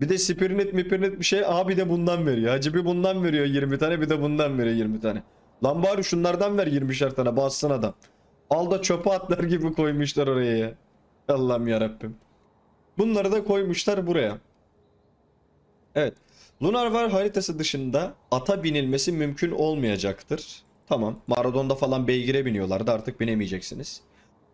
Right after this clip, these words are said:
Ata binerken saldırı yapıldığı zaman hareketin durmuş gibi görünmesi sorunu düzeltilmiş.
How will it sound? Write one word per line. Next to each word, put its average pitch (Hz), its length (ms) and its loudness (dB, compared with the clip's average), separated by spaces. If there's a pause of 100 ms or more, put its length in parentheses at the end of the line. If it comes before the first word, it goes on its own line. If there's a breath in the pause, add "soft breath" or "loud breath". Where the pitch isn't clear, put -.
Ata 214 280 0
binerken 208 460 0
saldırı 123 440 0
yapıldığı 120 500 0
zaman 143 300 -2
hareketin 139 640 -2
durmuş 147 500 -2
gibi 104 220 -4
görünmesi 113 580 -2
sorunu 156 400 -4
düzeltilmiş. 135 880 -6